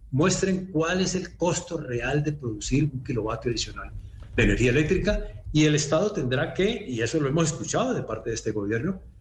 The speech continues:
ponerle un tope a la tasa de retorno, a la tasa de ganancia que ganan las compañías. Así, estoy seguro, bajarán los precios, haremos una transición energética mucho más justa para todo el mundo.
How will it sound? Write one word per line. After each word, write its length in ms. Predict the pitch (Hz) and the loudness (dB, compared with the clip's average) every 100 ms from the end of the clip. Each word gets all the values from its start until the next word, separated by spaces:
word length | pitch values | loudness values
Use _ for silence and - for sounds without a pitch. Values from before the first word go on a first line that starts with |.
| - - | -20 -10
ponerle 540 | - 110 123 208 233 208 | 0 2 2 2 0 0
un 220 | 180 180 | 0 2
tope 540 | 190 190 220 233 220 - | 2 2 0 -4 -6 -12
a 100 | - | -2
la 240 | 120 113 - | -2 -2 -2
tasa 340 | 180 - 190 170 | 0 0 0 0
de 80 | 143 | 0
retorno, 520 | 113 104 160 165 151 | -2 0 2 2 0
a 20 | |
la 120 | 120 | 0
tasa 220 | 147 143 | -2 0
de 60 | 147 | -2
ganancia 520 | 123 107 156 160 123 | -2 0 2 2 0
que 120 | - | -6
ganan 220 | 92 107 107 | -8 -6 -6
las 120 | - | -6
compañías. 580 | - 98 90 - - - - - | -12 -16 -18 -18 -18 -20 -20 -6
Así, 540 | 110 98 180 202 190 180 | -2 0 4 4 4 -2
estoy 220 | - 143 | 0 0
seguro, 520 | - 151 170 202 - - - | 2 2 2 0 -4 -12 -6
bajarán 340 | 95 101 127 | -2 2 2
los 140 | 156 - | 0 0
precios, 460 | 180 - 220 - - - - | -2 0 -4 -6 -14 -18 -4
haremos 300 | 101 113 117 | -2 2 2
una 180 | 127 123 | 2 0
transición 560 | 117 104 98 113 110 - - - | -2 -2 -2 0 0 -2 -12 -4
energética 500 | 107 101 104 123 113 | 0 0 0 -2 0
mucho 240 | 104 104 110 | -2 0 0
más 360 | 113 - - - - - - - | 0 -2 -6 -14 -14 -14 -16 0
justa 520 | 220 - - - - - | 2 2 0 -2 -8 -8
para 140 | 92 | -2
todo 140 | 104 | 0
el 80 | 101 | 0
mundo. 200 | 87 - | -2 -8